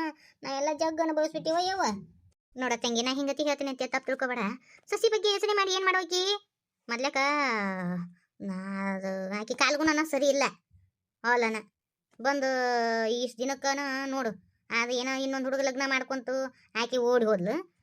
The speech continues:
ಈ ಹಿಂದೆಗಡೆ ನೋಡು ಏನಾತು, ಇವನ್ ಪರಿಸ್ಥಿತಿ ಹಿಂಗತಿ ಆತು. ಹೆಣ್ ತೆಗಿಬೇಕಾದ್ರ ನೋಡ್ಕೊಂಡು ತೆಗಿಬೇಕಿಲ್ಲ, ಮನೆ ಅಂದಂತ ಮಾಡಿಬಿಟ್ಟಿ ನೋಡು ಈಗ. ಎಲ್ ಬಿಲ್ ನಾಲಿಗೆ ಅಂತೇಳಿ ಸುಮ್ನ ನನ್ನ ಮೊಮ್ಮಗಳ ಮ್ಯಾಗ ಇದ್ದಿದ್ದೊಂದು ಇಲ್ಲದೊಂದು ಹರ್ಲಿ ವರ್ಸಕ್ ಹೋಗ್ಬೇಡ್ರವ್ವ. ಈಗ,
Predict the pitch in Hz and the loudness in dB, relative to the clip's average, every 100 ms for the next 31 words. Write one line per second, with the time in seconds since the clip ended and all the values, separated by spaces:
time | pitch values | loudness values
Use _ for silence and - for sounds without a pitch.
0 | _ - 320 320 320 302 302 311 262 240 | _ -2 2 4 2 2 0 0 0 2
1 | 294 285 269 302 277 277 269 254 240 240 | 2 2 0 -2 -2 -2 -4 -6 -6 -6
2 | 262 247 220 254 233 226 208 - _ _ | -4 -6 -4 0 0 0 -8 -12 _ _
3 | _ _ - 269 262 254 247 254 254 247 | _ _ -6 -4 -2 -2 0 0 0 0
4 | 262 277 277 277 254 262 277 311 302 302 | -2 -2 -2 -2 -2 0 0 2 2 0
5 | 359 202 - - 247 269 269 262 262 247 | 0 -4 -8 -6 0 0 0 -2 0 0
6 | 262 262 226 214 277 302 285 233 196 - | 2 -2 -2 -2 0 2 2 0 -2 -10
7 | _ _ _ _ _ - 269 269 269 269 | _ _ _ _ _ -2 -2 0 0 0
8 | 262 269 262 269 269 285 277 277 269 262 | 2 0 2 2 4 2 2 2 2 2
9 | 254 269 269 269 269 269 269 262 269 277 | 0 2 2 2 0 0 2 2 0 2
10 | 269 269 262 269 269 311 339 - - - | 2 2 0 0 0 0 -2 -14 -4 0
11 | 254 269 262 285 302 277 285 269 269 - | 2 0 0 0 2 2 2 0 -2 -6
12 | _ _ _ _ 294 277 | _ _ _ _ -2 2